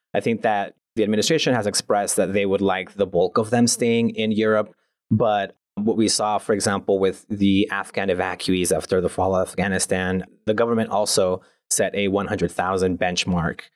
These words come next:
And that number is still ongoing. They haven't reached that point with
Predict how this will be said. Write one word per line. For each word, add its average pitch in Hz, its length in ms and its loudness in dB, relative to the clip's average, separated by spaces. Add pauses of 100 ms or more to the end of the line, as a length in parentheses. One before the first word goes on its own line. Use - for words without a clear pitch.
(240)
And 95 300 -4 (160)
that 120 180 -2
number 135 240 2
is 113 120 0
still 107 180 2
ongoing. 101 680 0 (380)
They 104 240 0
haven't 107 380 -4
reached 98 240 -2
that 90 180 -2
point 95 340 -4
with 95 300 0